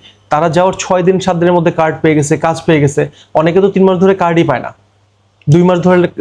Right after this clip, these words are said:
কাতারের ই পায় না, রেসিডেন্ট কার্ডই পায় না। ফলাফল যেটা হয় সেটা হচ্ছে তারা ওইখানে অবৈধ হয়ে যায়, ঠিক আছে?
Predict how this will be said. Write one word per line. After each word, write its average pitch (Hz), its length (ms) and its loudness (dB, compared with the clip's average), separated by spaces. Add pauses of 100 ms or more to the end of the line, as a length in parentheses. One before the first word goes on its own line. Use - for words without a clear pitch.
(140)
কাতারের 165 300 -2 (160)
ই 185 180 2
পায় 147 180 -2
না, 127 100 -2
রেসিডেন্ট 170 360 0
কার্ডই 156 180 0
পায় 131 160 -2
না। 107 160 -8 (340)
ফলাফল 185 460 -2
যেটা 196 220 0
হয় 180 220 -2 (280)
সেটা 165 180 0
হচ্ছে 165 180 0
তারা 185 160 -2
ওইখানে 202 280 0
অবৈধ 156 360 0
হয়ে 127 220 2
যায়, - 140 -8 (1700)
ঠিক 175 140 0
আছে? 190 300 0